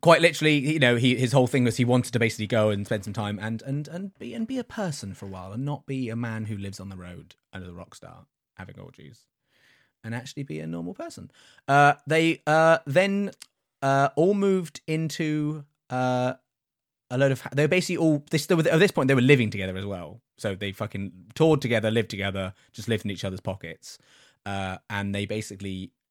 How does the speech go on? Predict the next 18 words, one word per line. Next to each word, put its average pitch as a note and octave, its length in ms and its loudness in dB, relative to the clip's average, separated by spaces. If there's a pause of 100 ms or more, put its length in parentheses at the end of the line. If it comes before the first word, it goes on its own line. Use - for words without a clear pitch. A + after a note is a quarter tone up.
(220)
did G#2 120 -8
the G#2+ 100 -2
opposite. G#2 420 -4
They G2 100 -8
all G2+ 120 -4
moved G2 260 -6
out F2+ 200 -6
and F2+ 80 -12
were F2+ 60 -12
like, F2 160 -16
"Well, - 80 -14
let's - 180 -16
actually D#2 320 -16
spend - 280 -20
some - 100 -20
time - 180 -18
apart, - 320 -20
please. - 360 -20